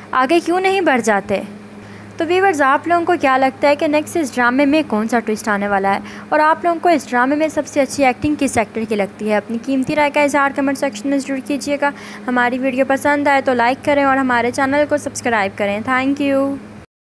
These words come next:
Please subscribe my channel and press the bell icon। Viewers, आज मैं आपको drama serial मेरा दिल मेरा दुश्मन के next episode के बारे में बताऊंगी।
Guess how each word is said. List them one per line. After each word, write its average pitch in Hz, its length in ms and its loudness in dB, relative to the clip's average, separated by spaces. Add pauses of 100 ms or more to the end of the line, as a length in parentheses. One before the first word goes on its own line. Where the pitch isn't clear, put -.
(360)
Please 262 240 -6
subscribe 233 480 0
my 247 160 0
channel 254 380 2
and 285 160 2
press 269 240 2
the 285 140 -2
bell 208 260 2
icon। 208 300 -2
Viewers, 269 320 2
आज 233 260 2
मैं 285 80 2
आपको 285 180 -2
drama 226 300 0
serial 208 340 -2
मेरा 247 260 0
दिल 262 180 0
मेरा 226 260 2
दुश्मन 220 480 -6
के 277 80 0
next 269 280 -2
episode 269 360 -2
के 254 100 -2
बारे 208 200 0
में 214 120 -2
बताऊंगी। 196 500 -4